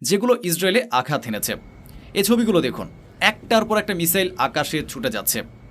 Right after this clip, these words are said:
খবর বেরিয়েছে, "Yemen strike Israel with a hypersonic missile hitting its target precisely।" অর্থাৎ ইয়েমেন যেসব টার্গেট ঠিক করেছিল, সেগুলো নির্ভুলভাবে আঘাত এনেছে ইসরায়েলে। এখানে হাইপারসনিক মিসাইল ব্যবহার করা হয়েছে।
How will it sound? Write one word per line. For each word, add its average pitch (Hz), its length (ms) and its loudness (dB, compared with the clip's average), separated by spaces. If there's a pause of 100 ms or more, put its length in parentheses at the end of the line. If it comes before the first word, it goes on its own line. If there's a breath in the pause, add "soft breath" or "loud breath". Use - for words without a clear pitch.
(280)
খবর 214 280 2
বেরিয়েছে, 131 460 4 (240)
"Yemen 208 280 2
strike 196 380 0
Israel 139 380 0 (100)
with 123 220 -4
a - 0 -
hypersonic 160 560 0
missile 135 400 2
hitting 139 460 0
its - 180 0
target 160 340 0 (240)
precisely।" 120 500 2 (500 soft breath)
অর্থাৎ 175 400 0
ইয়েমেন 185 360 6
যেসব 156 280 -2
টার্গেট 117 340 -2
ঠিক 220 220 -4
করেছিল, 170 420 -2 (200)
সেগুলো 160 520 -2
নির্ভুলভাবে 180 640 0
আঘাত 135 300 0
এনেছে 143 260 -2
ইসরায়েলে। 110 420 -6 (460 soft breath)
এখানে 214 200 4
হাইপারসনিক 202 520 0
মিসাইল 151 320 2
ব্যবহার 120 360 -2
করা 110 200 -2
হয়েছে। 123 400 -2